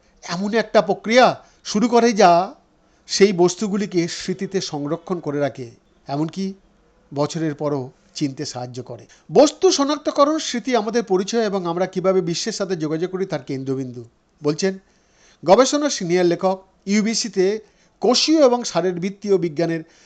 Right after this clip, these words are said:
সহযোগী অধ্যাপক এবং জাভাত মোয়াফাগিয়ান সেন্টার for ব্রেন হেলথের তদন্তকারী ডক্টর মার্ক সেমব্রোক্সে। কোনো বস্তু পরিচিত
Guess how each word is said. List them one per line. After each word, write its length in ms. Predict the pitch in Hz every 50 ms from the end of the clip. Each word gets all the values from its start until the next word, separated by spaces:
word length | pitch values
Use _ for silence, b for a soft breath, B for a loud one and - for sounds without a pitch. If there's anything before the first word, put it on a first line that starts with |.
| b b b
সহযোগী 480 | - - 165 160 170 196 190 233 196 220
অধ্যাপক 420 | 208 202 - 220 208 190 233 240 226 -
এবং 280 | 170 165 175 170 156 b b b b b b b b b b b _ -
জাভাত 400 | 147 135 196 220 226 277 320 320 - _ _ _ _ _ -
মোয়াফাগিয়ান 640 | 160 190 220 233 226 170 180 180 180 208 214 247 247
সেন্টার 340 | - 233 190 175 196 185 170 -
for 120 | 170 165 156 147 - -
ব্রেন 300 | 135 131 143 185 233 254 247 - - -
হেলথের 360 | 135 160 170 165 - 151 147 - - - _ _ _ _ _
তদন্তকারী 500 | - 175 170 214 214 208 214 190 220 233
ডক্টর 320 | 190 170 156 - - 151 143 135
মার্ক 360 | 131 135 147 175 220 247 - - _ _ _ _ _ -
সেমব্রোক্সে। 640 | - - 160 143 131 131 139 135 - - - - - - _ _ _ _
কোনো 220 | - 277 359 392 370
বস্তু 580 | 294 233 196 190 - - - 147 123 113 110 - _ _ _ _ _ _ _ _ _ -
পরিচিত 380 | 156 156 170 160 220 220 -